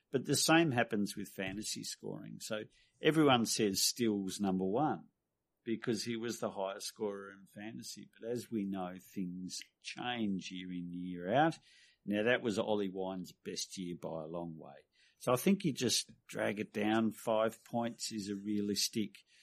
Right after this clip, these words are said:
um, option for what he could do. He could come out and be better, but I, I'm assuming he has a five to six point drop on him. So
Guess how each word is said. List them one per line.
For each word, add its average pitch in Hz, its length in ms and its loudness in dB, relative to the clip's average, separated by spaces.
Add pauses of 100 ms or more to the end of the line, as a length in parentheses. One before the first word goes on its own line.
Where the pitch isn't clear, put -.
(340)
um, 98 580 -2 (140)
option 110 540 2
for 110 220 2
what 104 180 4
he 98 60 -2
could - 180 -8
do. 151 140 6
He 175 300 2
could 165 220 2
come 151 220 6
out 147 200 6
and 135 100 -6
be 139 100 0
better, 123 380 4 (320)
but 104 280 4
I, 107 60 -2 (260)
I'm 113 120 6
assuming 98 480 2
he 95 140 -2
has 95 340 -2
a 92 240 -4 (460)
five 117 420 6
to - 80 -6
six - 300 2
point 92 380 -4
drop 87 380 -10
on 90 140 -6
him. 92 280 -8
So 92 360 2